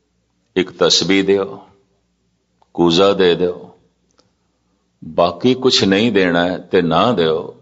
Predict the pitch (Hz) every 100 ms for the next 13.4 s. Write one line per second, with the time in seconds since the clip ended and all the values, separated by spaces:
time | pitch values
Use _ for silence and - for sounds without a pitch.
0 | _ - 110 110 104 98 95 101 101 101
1 | 90 85 82 113 110 107 101 92 85 90
2 | 90 90 92 90 78 78 73 71 69 71
3 | 71 71 - - _ _ _ _ _ _
4 | _ _ _ _ _ _ _ _ _ _
5 | _ _ _ _ _ _ _ _ 87 -
6 | 107 113 113 95 82 87 - 82 73 76
7 | 71 - 67 64 64 - - - _ _
8 | _ _ _ _ _ _ _ _ - 87
9 | 82 85 92 - 73 - - - - -
10 | - _ _ _ _ _ _ _ _ 92
11 | 98 98 82 71 73 71 - 95 90 82
12 | 73 78 78 78 76 90 90 - 65 64
13 | 64 - -